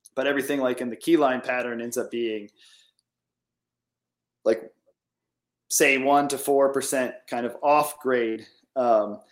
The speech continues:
and then suddenly in the places where I'm driving my side-by-side Kubota and leaving little ruts just because the nature of driving a heavy, semi-heavy equipment, uh,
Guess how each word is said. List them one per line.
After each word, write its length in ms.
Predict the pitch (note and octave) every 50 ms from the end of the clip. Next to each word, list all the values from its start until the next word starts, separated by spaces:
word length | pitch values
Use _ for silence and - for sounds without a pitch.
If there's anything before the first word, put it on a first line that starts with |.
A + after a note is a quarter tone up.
| _ _ _ _ -
and 100 | A#2 B2
then 160 | C#3 C#3+ D3+
suddenly 640 | C#3+ - D3 B2+ B2 A#2+ A#2 A#2 A#2 A#2+ A2+ - _ _ _ _ -
in 100 | B2 B2+
the 80 | B2+
places 420 | B2+ - C3 B2+ B2+ B2+ B2+ A2 G#2+
where 140 | A#2+ A#2+
I'm 140 | A#2+ A#2+ B2
driving 420 | A#2+ A#2+ B2 A#2 A#2 A#2+ A#2 A#2 A2+
my 480 | A2+ A2 A2 A2 A2 G#2+ G#2+ A2 G#2+ - _ _ _ _ _ _ _ _ _ _ _ _ _ _ -
side-by-side 800 | - - D3 C3 B2+ A#2+ B2 A#2+ A#2 A#2 - C3 A#2+ A#2 A#2 G#2+ -
Kubota 560 | - A2+ A#2 B2+ B2+ A#2+ A#2 G#2+ G#2+ G#2 - - - _ _ _ _ -
and 220 | A#2 A#2+ A#2+ B2
leaving 320 | C#3+ D3+ D3+ C#3+ C#3 C3
little 180 | C3 B2+ B2+ B2+
ruts 640 | B2 B2 B2 B2 - - - - - - - - _ _ _ _ _ -
just 180 | - A#2 - -
because 280 | A#2 - B2+ A#2+ A#2
the 80 | - A2+
nature 280 | A2 A2+ A2+ - A#2+
of 80 | A2+ A2
driving 400 | - A#2 A2+ A#2 A2+ A2+ A2 A2
a 180 | A2 A2 G#2+ G#2+ _ _ _ _ -
heavy, 500 | - B2 A#2 A2 A2 G#2+ A2 G#2 G#2+ A2 - _ _ _ _ _ _ _ _ _ _ - C3 B2
semi-heavy 640 | B2+ - - C3+ C3 A#2+ A#2 A#2+ A#2+ A#2 A#2+ A#2 A2 - - _ _ _ _ _ _
equipment, 480 | - D3+ B2+ A#2+ A#2 A2+ A2 - - C#3
uh, 440 | - A2+ A2+ G#2 G2+ G2+ F#2+ F#2+